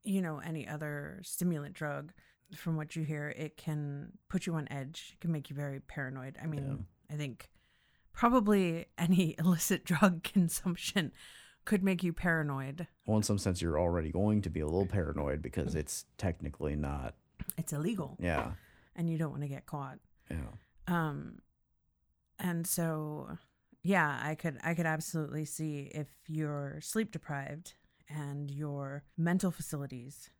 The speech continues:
Speaker 1: are compromised due to drug use. Um, I could see that not being a very helpful combination
Speaker 2: <laughs> Yeah.
Speaker 1: for keeping sanity.
Speaker 2: Yeah. It's either that or you're, uh, exploring a, a, a m-, ancient manor and you're only using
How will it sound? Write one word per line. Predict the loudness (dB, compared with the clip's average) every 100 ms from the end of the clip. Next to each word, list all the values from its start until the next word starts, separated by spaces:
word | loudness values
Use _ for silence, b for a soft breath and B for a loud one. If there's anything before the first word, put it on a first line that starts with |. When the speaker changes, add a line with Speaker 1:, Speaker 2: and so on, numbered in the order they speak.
| _ -8
Speaker 1:
are | -8
compromised | -4 -2 -2 -2 -10 -10 -12 -16 -20 _ _ _ -8
due | -6 -6
to | -6 -8 -6 -8 -8
drug | -8 -8
use. | -8 -10 -10 -12 -16 _ _ _ -6
Um, | -4 -6 -6
I | -4
could | -2
see | -2
that | -4 -6
not | -8 -8 -6
being | -6 -6 -6
a | -8 -8 -8
very | -8 -8 -10 -12 _ _
helpful | 2 2 2 -2
combination | 2 6 8 6 6 4 4 4 2 -2 -6
Speaker 2:
<laughs> | -6
Yeah. | 0 4
Speaker 1:
for | 10 10 8 2
keeping | 4 4 4 0 0 -2
sanity. | -2 0 0 0 -4 -10 -10 -4
Speaker 2:
Yeah. | -4 -4 -8 -12 _ _ _ _
It's | -2 2
either | 4
that | 4 4
or | 2
you're, | 0 0 -2
uh, | -2 -4 -6 -14 -10
exploring | -8 -4 0 0 0 -2
a, | -2 -4 -4
a, | -4 -4 -2
a |
m-, | -2 0 -2 0
ancient | 0 2 0 -2
manor | 0 2 2 0 -2
and | -2 -2
you're | -2 0
only | 0 0 -2
using | -2 0 0 0 -4